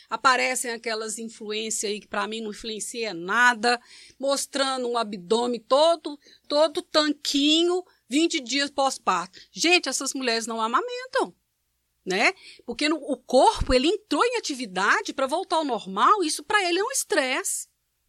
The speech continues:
ok? Então, não. As alterações, elas vão, a mulher vai voltando ao normal no decorrer de um ano, né? Não é ali logo no puerpério, ela vai tá toda,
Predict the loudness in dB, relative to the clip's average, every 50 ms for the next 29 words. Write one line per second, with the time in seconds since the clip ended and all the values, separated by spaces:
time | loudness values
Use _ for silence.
0 | _ _ _ _ _ _ -12 -12 -10 -4 0 2 2 4 2 2 0 _ _ _
1 | _ _ _ -12 -12 -8 _ 2 2 2 2 0 -6 -10 _ _ -8 -6 -6 -4
2 | -2 -2 -2 -2 -2 -4 -6 -10 _ _ _ _ _ -6 -4 -4 -4 -4 -4 -2
3 | -2 0 0 0 0 -2 -4 -8 -6 -4 -4 -2 -2 -2 -4 -4 -6 -8 -10 -12
4 | -14 -8 -4 -2 0 0 0 0 0 -2 -6 -8 _ _ _ _ _ _ _ -20
5 | -18 _ -6 -4 -4 -2 0 2 2 2 2 0 0 0 -2 -4 -4 -6 _ -4
6 | -2 0 0 0 0 0 -2 -2 -2 -4 -4 -4 -6 -8 -8 -6 -4 -2 -2 -2
7 | -4 -6 -8 -8 -10 -8 _ -4 -2 -2 -2 -2 -4 -4 -4 -4 -8 -10 -10 -6
8 | -4 -2 -2 0 0 0 0 2 2 0 -2 -4 _ _ _ _ _ _ _ _
9 | _ _ -8 -4 0 2 2 2 2 0 0 2 4 4 6 6 4 2 2 2
10 | 2 2 2 2 6 6 8 8 6 4 2 -2 -6 -6 -4 -4 -4 -4 -6 -8
11 | -10 -6 -2 0 0 0 0 0 -2 -6 -8 -20 -20 -20 _ -6 -4 -4 -2 -4
12 | -4 0 2 2 2 0 _ _ 0 2 4 4 2 2 2 0 0 0 -4